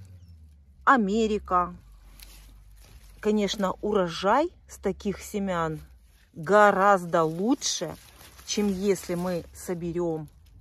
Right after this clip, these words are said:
Ф два и посеем. Такие семена, собранные из гибридов. Особенно, когда нет места, где её выращивать.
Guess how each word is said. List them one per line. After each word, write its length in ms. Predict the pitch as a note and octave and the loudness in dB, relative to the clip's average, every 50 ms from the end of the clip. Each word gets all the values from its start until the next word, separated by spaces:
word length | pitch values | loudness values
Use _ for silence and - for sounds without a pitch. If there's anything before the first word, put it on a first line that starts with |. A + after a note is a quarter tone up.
| - - - - - - - - - - - - | -20 -20 -20 -20 -20 -20 -20 -20 -20 -20 -6 0
Ф 240 | G3 F#3+ F3 - - | 2 2 2 0 -4
два 540 | D3+ C#3 D#3+ D#3 F3+ G3 A3 C4 D#4 E4+ - - - - - - - - - - - - - - - - - - _ - - | -10 -10 -4 0 2 4 4 4 4 2 -2 -10 -20 -20 -20 -20 -20 -20 -20 -20 -20 -20 -20 -20 -20 -20 -20 -20 _ -10 -6
и 100 | A3 A3 | -6 -4
посеем. 800 | - - F#3+ G3 - - - G3 F3+ E3 E3 D#3 D3+ D#3 D#3 D3+ - - - - _ _ _ | -2 -2 -2 -2 -4 -8 -4 -2 -2 -2 -2 -4 -6 -8 -12 -14 -20 -20 -20 -20 _ _ _
Такие 500 | - F#3+ F#3 _ - G3+ A3 B3 C4+ C4+ | -8 -8 -8 _ -10 -6 -4 -2 -2 -2
семена, 760 | B3+ - - G#3 G3 G3 G3 F#3+ F#3+ F#3+ G3+ G#3+ A3 A#3 A3+ - _ _ _ _ _ _ _ _ _ _ _ | -4 -6 -8 -8 -6 -6 -6 -4 0 2 4 4 4 2 0 -6 _ _ _ _ _ _ _ _ _ _ _
собранные 840 | - - - - G#3 G3 G3+ G#3 G3 A3 A3+ A3 G#3+ G#3+ G#3+ A3 G#3+ | -18 -18 -2 2 4 4 4 4 4 4 4 4 2 0 0 0 -2
из 360 | - _ F3+ F3+ G3 G3 E3+ | -4 _ -8 -6 -6 -6 -8
гибридов. 760 | D#3+ D#3 F#3 F3+ D#3 - F3 F3 E3+ D3 D#3+ D3+ D3 - - _ _ _ _ _ _ _ _ | -8 -8 -8 -6 -4 -4 -4 -4 -2 -2 -4 -4 -4 -10 -20 _ _ _ _ _ _ _ _
Особенно, 540 | - - F#3+ - - A3 F#3+ F3+ F3 F3 E3+ | -12 -12 -12 -6 -6 -6 -4 -4 -6 -6 -6
когда 640 | - - E3+ E3+ E3 F3+ F#3+ F#3 E3+ D#3 D#3 - _ _ _ _ | -8 -10 -10 -6 -2 0 2 2 2 0 -2 -8 _ _ _ _
нет 380 | - F3+ G3 F#3+ F3 - _ | -6 -4 -2 -2 -4 -6 _
места, 540 | E3 E3+ F3 F#3+ G#3+ A#3+ B3+ A#3+ - - F#3 | -6 -4 -4 -2 -2 -2 -2 -4 -4 -6 -6
где 300 | E3 E3 D#3+ E3 F#3+ F#3 | -6 -6 -10 -6 -4 -4
её 220 | F3+ F3 E3 F3 E3+ | -4 -2 -4 -6 -6
выращивать. 880 | E3 F3 E3+ E3 E3 D#3+ D#3+ - - - E3+ D3+ D#3 D3 - - _ | -4 -4 -2 -2 -2 -2 -4 -8 -12 -12 -8 -8 -8 -10 -10 -14 _